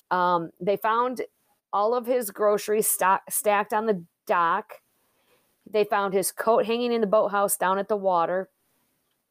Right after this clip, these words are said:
but he was missing. And Edward Morrison, his assistant, who'd been on the job for, like,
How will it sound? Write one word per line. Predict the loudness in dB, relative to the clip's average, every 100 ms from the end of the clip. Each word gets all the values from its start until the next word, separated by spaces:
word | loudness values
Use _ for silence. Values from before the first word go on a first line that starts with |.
| -12 -2
but | 0
he | 2
was | 0 2
missing. | 2 2 0 -4 -8 _ -20 -20 -20 _
And | -2 -2 0
Edward | -2 0 -2 0
Morrison, | 0 0 0 -2 0
his | 0 0
assistant, | 0 2 0 0 -4
who'd | -2 0
been | 2
on | 2
the | -2
job | -2 0 0 -2
for, |
like, | 0 0